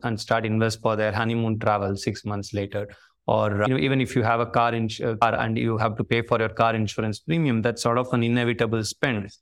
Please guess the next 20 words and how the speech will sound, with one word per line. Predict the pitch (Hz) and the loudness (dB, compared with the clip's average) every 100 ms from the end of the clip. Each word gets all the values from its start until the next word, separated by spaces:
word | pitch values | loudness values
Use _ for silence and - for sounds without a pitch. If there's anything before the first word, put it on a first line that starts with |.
| _ | _
Can | 131 127 | 0 2
you | 127 | 0
start | 123 117 113 | 0 0 2
investing | 107 107 107 - 107 | 2 0 -2 -2 -2
for | 101 110 104 | -2 -4 -6
it? | - _ _ | -12 _ _
So | - | -4
that's | 127 135 - | 0 0 2
the | 175 | 0
whole | 117 131 143 139 - - | 2 0 0 -4 -14 -2
value | 117 117 127 139 | 0 2 2 0
here. | 113 113 160 - | 0 -2 -2 -10
Spends | - 135 147 135 | -4 0 0 2
that | 131 | 2
are | 131 151 | 2 -2
plannable, | - 117 123 127 151 - | -2 0 0 0 -2 -6
spends | _ - 123 123 | _ -4 -2 0
that | 117 107 | 0 0
are | 110 | 0
predictable. | 92 101 98 110 101 | 0 -2 -2 -2 -2